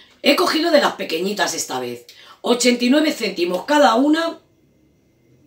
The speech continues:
Ven un momento que te lo cuento.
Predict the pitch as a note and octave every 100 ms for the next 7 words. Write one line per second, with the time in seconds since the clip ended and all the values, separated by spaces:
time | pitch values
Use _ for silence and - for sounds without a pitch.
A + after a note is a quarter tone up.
0 | _ - F#3+ G3+ F3 F3 B3+ C4+ C#4+ A#3
1 | G#3+ F#3+ C#3+ A#3 C4+ B3+ - C#4 C#4 C#4
2 | C4+ -